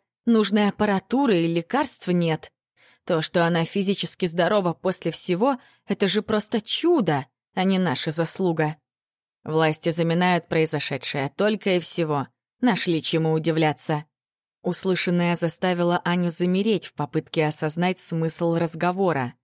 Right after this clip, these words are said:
Она в какой-то лечебнице? Но почему? Что с ней случилось? В этот момент ей пришло в голову, что она очнулась снова в родном мире. Она вновь маленькая, испуганная школьница,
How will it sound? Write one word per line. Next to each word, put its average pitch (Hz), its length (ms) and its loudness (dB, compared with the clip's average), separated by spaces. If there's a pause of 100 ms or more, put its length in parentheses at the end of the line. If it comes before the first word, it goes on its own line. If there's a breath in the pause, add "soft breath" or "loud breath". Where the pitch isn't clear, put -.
(360)
Она 170 340 2
в - 80 -8
какой-то 170 440 0
лечебнице? 170 880 -2 (340)
Но 208 160 2
почему? 226 680 0 (380)
Что - 400 -4
с - 160 -4
ней 247 300 4
случилось? 240 1120 -4 (880)
В 151 120 -2
этот 156 260 -2
момент 180 460 0
ей 220 220 0
пришло 196 400 -2
в 165 80 -8
голову, 185 440 2
что 160 260 0
она 156 240 2
очнулась 180 760 -2
снова 185 480 0
в 165 60 -2
родном 165 380 0
мире. 165 520 0 (440 soft breath)
Она 208 320 2
вновь 226 380 2
маленькая, 170 680 0
испуганная 165 760 -2
школьница, 175 800 -2